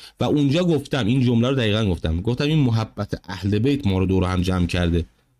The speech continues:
طرف دستا رو گرفته رو به آسمون، خدا انشالله خیرشون بده. همین دعا بسشون.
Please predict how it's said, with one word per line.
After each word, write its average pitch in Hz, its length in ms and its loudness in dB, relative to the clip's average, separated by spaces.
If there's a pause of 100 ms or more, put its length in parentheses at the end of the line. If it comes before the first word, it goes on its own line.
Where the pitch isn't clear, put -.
(240)
طرف 107 240 -4
دستا 110 300 -2
رو 117 80 2
گرفته 110 240 0
رو 113 140 4
به 110 60 2
آسمون، 104 420 2
خدا 104 220 0
انشالله 104 320 2
خیرشون 90 460 0
بده. 85 140 -2 (260)
همین 190 240 0
دعا 160 180 2
بسشون. 131 400 -4